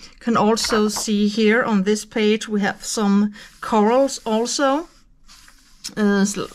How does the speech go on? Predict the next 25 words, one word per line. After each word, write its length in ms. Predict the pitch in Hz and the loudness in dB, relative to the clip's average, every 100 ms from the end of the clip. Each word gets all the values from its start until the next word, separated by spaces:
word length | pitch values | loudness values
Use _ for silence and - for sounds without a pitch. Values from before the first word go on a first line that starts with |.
| - | -8
almost 340 | 233 254 202 185 | -2 0 0 0
like 200 | 185 185 - - | -2 -4 -16 -14
sort 280 | 214 - 190 | -10 -2 -2
of 120 | 190 | -2
a 40 | |
coral 560 | 185 - 208 240 226 185 | -6 -2 2 2 0 -4
r-, 140 | 170 - | -10 -10
reef 420 | - 185 202 208 - | -4 2 2 2 0
here. 360 | 214 220 285 - - - - - | 0 2 0 -6 -20 -20 -20 -12
So 460 | - 262 262 180 - | 0 2 4 2 -2
there 260 | 240 247 | -2 0
are 260 | 247 247 240 | 2 2 2
a 80 | 247 | 2
lot 160 | 226 240 | 0 -4
of 120 | 233 | -4
opportunities 1000 | 233 226 214 - 294 294 285 208 185 170 - | -4 -4 -6 -2 0 -2 -2 -2 -2 -4 -6
to, 260 | 220 208 202 | -2 0 2
uh, 100 | 196 | 0
color 520 | 196 - 269 262 262 - | -4 -2 0 2 0 0
under 560 | 214 214 226 247 247 247 - - - - | 0 2 2 0 0 -4 -14 -20 -20 -14
sea 640 | - - - 240 247 240 | -8 -6 0 4 4 2
life 500 | 175 180 175 175 170 | 0 2 2 0 -4
here. 440 | - 196 165 156 - - - - - | -6 -2 -2 -2 -8 -20 -20 -20 -14
So 280 | - - 285 | -2 2 2
how 680 | - - 302 311 339 370 - | 0 -6 2 4 4 0 -4